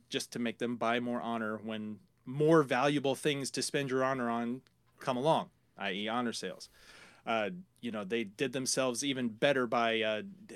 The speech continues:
having the honor sale almost immediately after release, too. So that's particularly brazen. But yeah, this is a hundred percent greed again.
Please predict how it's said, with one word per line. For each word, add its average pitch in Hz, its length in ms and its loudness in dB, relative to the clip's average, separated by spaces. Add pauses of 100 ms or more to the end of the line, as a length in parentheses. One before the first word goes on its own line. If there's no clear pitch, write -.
having 131 360 -2
the 120 120 0
honor 123 180 -2
sale 131 220 -2
almost 139 360 -4
immediately 139 560 0
after 131 280 2
release, 123 420 2
too. 127 360 4 (360)
So 123 280 2
that's 123 360 0
particularly 123 680 -2
brazen. 110 480 0
But 101 160 -6
yeah, 107 300 -2
this 120 220 -4
is - 320 -6 (180)
a 110 100 -8
hundred 107 240 -8
percent 101 320 -12
greed 87 200 -8
again. - 260 -18